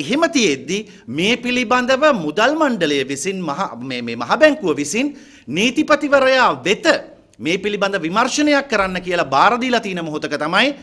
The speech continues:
මේ පුද්ගලයාම මහ බැංකුවට පත් කරන්නේ. ඉතින් මහ බැංකු-, මේ මහ බැංකුවේ මුදල් මණ්ඩලයේ ලේකම්වරයා විදියට හිටපු දවුලගල මහත්මියව එම තනතුරෙන් ඉල්ලා අයින් කිරීම මහ ලොකු දෙයක් නෙවෙයි. Tamanගේ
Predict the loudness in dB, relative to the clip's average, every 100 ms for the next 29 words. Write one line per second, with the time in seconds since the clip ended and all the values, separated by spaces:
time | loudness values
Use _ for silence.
0 | -20 _ -8 0 2 2 0 2 2 4
1 | 2 2 -4 -6 -20 _ -6 -2 -2 -4
2 | -6 -4 -4 -6 -8 -10 -12 -20 _ _
3 | -8 -2 -2 -2 -12 -16 -6 -2 0 -2
4 | -2 -8 -8 -6 -4 -2 -2 -4 -4 0
5 | 0 -4 -14 -6 0 2 2 0 0 0
6 | 0 0 -2 -2 -2 0 0 -2 -4 -6
7 | -6 -6 -6 -4 -4 -4 -8 -6 0 4
8 | 4 4 2 2 0 0 -4 -2 0 0
9 | 0 -2 -2 0 0 0 0 4 6 4
10 | 2 -6 -2 0 0 2 2 4 -2 -8
11 | -14 -20 -10 -2 -2 -2 -2 0 0 -2
12 | -2 -2 -4 -14 -8 -2 -2 0 -2